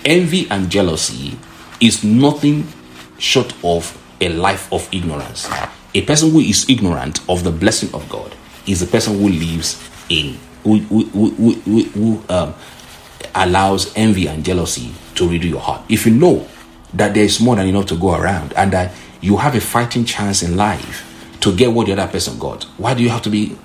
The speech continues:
envious of any, every, anyone? I was t-, telling my wife yesterday morning, I was saying to her,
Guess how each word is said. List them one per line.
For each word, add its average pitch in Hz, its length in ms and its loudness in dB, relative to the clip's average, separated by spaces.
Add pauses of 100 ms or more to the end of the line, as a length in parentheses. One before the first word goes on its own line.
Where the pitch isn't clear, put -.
(120)
envious 120 360 4
of 92 100 -4
any, 120 240 0
every, 120 320 -2
anyone? 120 400 2 (480)
I 104 60 4
was 104 100 2
t-, 127 160 -6
telling 135 240 4
my 95 80 0
wife 92 260 -2
yesterday 95 320 0
morning, 82 320 -2
I 78 60 -4
was 82 120 -2
saying 113 200 4
to 78 140 -4
her, - 200 -6